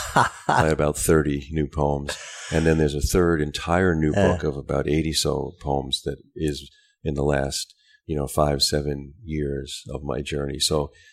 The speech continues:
Speaker 2: all of that in there. And, and, you know, Whitman, he just published Leaves of Grass, and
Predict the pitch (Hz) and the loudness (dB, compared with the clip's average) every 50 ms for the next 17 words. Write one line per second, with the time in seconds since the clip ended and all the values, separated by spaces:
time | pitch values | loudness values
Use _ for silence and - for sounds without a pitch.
0 | _ - - 95 107 110 101 85 85 82 78 80 78 76 76 73 73 73 76 71 | _ -2 0 2 4 4 4 4 2 2 2 2 2 2 2 4 4 4 4 2
1 | - - 78 80 80 80 82 85 78 71 - 78 90 92 - 87 85 80 73 69 | 2 2 2 2 4 4 4 4 2 2 2 2 2 2 2 2 2 0 0 -2
2 | 67 - - 98 98 104 98 - 90 - - - 92 82 85 85 78 - - 82 | -6 -12 -6 -2 0 0 0 0 -2 -4 -2 -2 0 0 0 0 -2 -2 -2 -2
3 | 78 73 76 82 73 82 92 104 95 80 73 73 - - - - - 80 76 71 | -2 -2 -4 -6 -6 -4 -4 -4 -4 -6 -8 -8 -10 -10 -10 -8 -8 -6 -6 -6
4 | 71 - | -8 -14